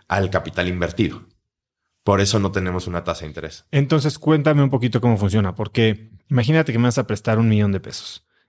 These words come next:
Speaker 2: Eh, dos meses, tres meses, no sé, seis meses. ¿El fee podría hablarse como una ta-, una comisión de apertura?
Speaker 1: Si solamente tuvieras comisión de apertura y ya.
Speaker 2: Exacto.
Speaker 1: Sí.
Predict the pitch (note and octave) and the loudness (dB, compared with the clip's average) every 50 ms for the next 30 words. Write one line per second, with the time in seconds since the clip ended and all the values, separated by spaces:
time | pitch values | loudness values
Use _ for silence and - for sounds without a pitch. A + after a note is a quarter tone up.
0 | _ _ - E3 D3 A2+ A2 G#2 G3+ F#3+ - _ _ - A2+ G#2 C3+ C3+ A#2+ B2 | _ _ -6 -4 0 0 2 0 0 -2 -6 _ _ -8 -2 0 0 2 2 2
1 | C3+ C3+ C3+ C3 - C#3+ C3+ C3 C3+ - C3+ A#2+ B2 A2+ A#2+ B2 B2 A#2+ A2+ - | 2 2 2 2 2 0 0 0 0 -2 -2 0 0 2 2 2 2 0 0 0
2 | B2+ A#2+ B2 A#2+ - - - - _ _ _ _ _ _ _ _ - A#2 A#2+ A#2 | 0 0 0 0 -2 -6 -10 -12 _ _ _ _ _ _ _ _ -4 -2 -2 -2
3 | - - - - - - B2 A#2 B2 A#2 B2+ B2+ A#2+ A#2 - - A#2+ A#2 - - | -2 -6 -12 -10 -4 0 0 2 2 2 0 0 0 0 0 -2 -2 -2 -4 -6
4 | - _ _ _ _ _ _ - B2 B2 B2+ B2 - - - - G#3+ G3+ G3+ G#3+ | -12 _ _ _ _ _ _ 0 2 2 2 2 0 -4 -4 0 2 4 4 4
5 | B3+ B3+ - - _ _ _ _ _ _ _ _ _ _ _ _ _ _ _ _ | 2 0 -4 -10 _ _ _ _ _ _ _ _ _ _ _ _ _ _ _ _
6 | - C3+ C3+ C3 C#3+ D#3+ E3+ F3+ F#3 F3+ F3+ - - - - A#2 A#2 B2+ C3+ C#3 | 0 2 2 4 4 4 4 4 4 2 0 0 -4 -4 -2 0 0 2 0 0
7 | C3 D3 C#3 - B2+ B2+ C3 C3+ A#2+ - - - - - - A#2+ B2+ C3 C3+ C3+ | 0 0 0 2 2 2 2 2 0 -2 -4 -8 -8 -6 -4 -4 -2 -2 -2 -4
8 | - - A#2 A2 G#2 G#2 - B2 B2 B2+ C3 B2 B2+ - F#2+ G2 - G#2 G2+ G2 | -2 0 2 2 2 2 2 2 2 2 2 0 -2 -4 -6 -4 -4 -4 -2 -2
9 | - - - _ _ _ _ _ _ _ _ _ _ _ _ _ _ _ _ _ | -4 -6 -12 _ _ _ _ _ _ _ _ _ _ _ _ _ _ _ _ _
10 | _ _ _ _ _ _ _ _ _ _ _ _ - C3+ C3+ A2+ - - - A#2 | _ _ _ _ _ _ _ _ _ _ _ _ -20 -20 -14 -10 -6 -4 -2 -2
11 | A2+ - D3 C#3 C#3 C#3 C3+ C3 C3+ C3+ A#2 B2 A2 G#2+ G#2+ A2+ - - G2+ F2+ | 0 2 4 4 4 4 2 0 0 -2 0 0 0 2 0 0 -2 -4 -4 -4
12 | - - G2+ G2 F#2+ F#2 G2 - - - F#2 F2+ E2 D#2+ E2 D#2+ - - _ - | -4 -4 -4 -4 -4 -4 -6 -8 -8 -4 -4 -4 -2 -2 -4 -6 -6 -10 _ -4
13 | C3+ A#2+ - D#3+ D#3+ D#3+ - - - _ - - D3+ D#3 D3+ D#3 - - | -4 -2 0 -2 -2 -2 -4 -20 -20 _ -6 -2 -2 -2 -4 -6 -14 -18